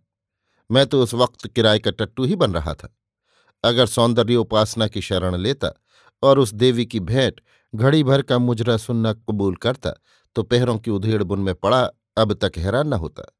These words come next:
पर इज्जत का ख्याल अंगद की तरह पैर जमाए रास्ता रोके हुए था। हठी मन बार बार कह उठता था, "असंभव क्यों है? सौंदर्योपासना और ब्रह्मचर्य पालन दोनों एक साथ क्यों नहीं निभ सकते?"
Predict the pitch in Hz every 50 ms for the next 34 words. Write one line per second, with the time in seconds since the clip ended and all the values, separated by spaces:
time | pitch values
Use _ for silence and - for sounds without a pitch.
0 | _ _ _ _ _ _ _ _ _ _ - 123 123 123 120 104 95 123 123 107
1 | 101 104 95 90 - 104 107 117 120 123 120 113 - - 104 113 110 110 107 90
2 | - - 104 - - 90 98 101 95 - 95 95 90 85 98 98 107 113 110 101
3 | 92 90 87 85 - 85 82 82 92 98 - 139 113 92 80 60 - - - -
4 | _ _ _ _ _ _ _ _ _ _ _ _ _ - 127 - - 135 127 113
5 | 113 110 107 107 - - 95 92 107 107 107 98 87 85 104 110 95 92 - 101
6 | 98 98 98 95 - - - 120 110 - - 80 - _ _ _ _ _ _ _
7 | _ _ _ _ - 113 113 - 120 107 101 98 101 156 170 - 101 80 71 -
8 | - - _ _ _ _ _ _ _ _ _ _ _ _ - - - 127 131 127
9 | 120 120 110 127 127 117 - 120 117 120 117 - 123 123 113 113 110 107 87 101
10 | 113 117 117 117 104 - - 113 98 98 - - 107 120 127 104 73 - _ _
11 | _ _ _ _ _ - 104 123 127 127 127 123 123 120 107 - - 117 104 113
12 | - - - 123 127 131 123 110 120 180 160 113 85 76 - - 73 71 - _
13 | - - -